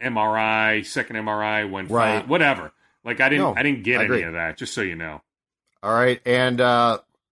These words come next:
Speaker 2: Viking Scoops, they start what's going to be, I guess, a two-day, uh, camp today to conclude their, uh, their, uh, springtime wor-, workouts. They're gonna take Thursday, which is a day that they could practice and do, uh, some team-building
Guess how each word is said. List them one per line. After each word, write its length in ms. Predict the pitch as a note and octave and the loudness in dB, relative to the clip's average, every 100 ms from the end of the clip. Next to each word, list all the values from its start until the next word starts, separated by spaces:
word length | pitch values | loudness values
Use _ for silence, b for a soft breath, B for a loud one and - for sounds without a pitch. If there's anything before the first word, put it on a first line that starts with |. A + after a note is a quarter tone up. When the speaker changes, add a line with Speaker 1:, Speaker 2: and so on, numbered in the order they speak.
| _ G2 _ _ _ _ _ _ | _ -20 _ _ _ _ _ _
Speaker 2:
Viking 300 | - D3 D3+ | -2 0 0
Scoops, 340 | B2 - G2 - _ | -4 -6 -8 -10 _
they 80 | A2 | -12
start 300 | - C3+ B2+ | -2 0 2
what's 200 | A#2+ - | 0 -2
going 240 | - B2+ | 0 0
to 60 | B2 | 2
be, 200 | A#2+ A2+ | 2 0
I 120 | G#2+ | 0
guess, 260 | A2 B2 - | 0 0 -2
a 60 | |
two-day, 580 | - - D#3+ C#3+ B2+ B2 b b b - | -10 -4 0 4 4 2 b b b -6
uh, 100 | A2 | -6
camp 320 | - C3 - _ _ | 0 -2 -2 _ _
today 540 | A2+ G2+ A2+ C3+ C#3 | -12 -2 2 4 4
to 140 | B2+ B2 | 2 -4
conclude 540 | A2+ - B2 B2+ A#2 | -6 -6 -2 0 2
their, 360 | G#2+ G#2 G2+ F#2 | 2 2 2 2
uh, 360 | F2 E2 E2 D2+ | 0 -2 -4 -4
their, 400 | F#2 F#2 F#2 D#2 | -4 -2 -2 -4
uh, 140 | E2+ | -6
springtime 840 | - - C3+ C3 A#2 A2+ G#2+ G2+ - _ _ | -8 -6 -2 -2 0 0 0 -2 -8 _ _
wor-, 300 | G#2 B2+ - _ | -2 -2 -2 _
workouts. 520 | A2+ B2 A2 G2 F#2+ | -2 -2 0 0 0
They're 120 | - G#2 | -6 -4
gonna 180 | A2+ | -4
take 340 | G#2+ A#2+ F#2+ - _ _ _ | -2 -4 -6 -8 _ _ _
Thursday, 460 | D3+ D#3 G2+ A#2 | 2 2 2 2
which 180 | A2+ G#2+ | 2 -4
is 100 | G#2+ | -6
a 60 | G2 | -6
day 160 | A2 | -2
that 140 | G#2+ G2 | -2 -4
they 80 | G2 | -4
could 200 | D3+ B2 | -4 0
practice 460 | B2+ A2 - G2+ | 2 2 -2 -8
and 160 | G#2 G2 | -6 -6
do, 320 | G2+ G#2 G2 | -4 -2 0
uh, 160 | F#2+ E2+ | 0 -2
some 220 | - G2 | -6 -8
team-building 580 | - C3 A#2+ A#2+ A2+ | -4 -2 2 2 0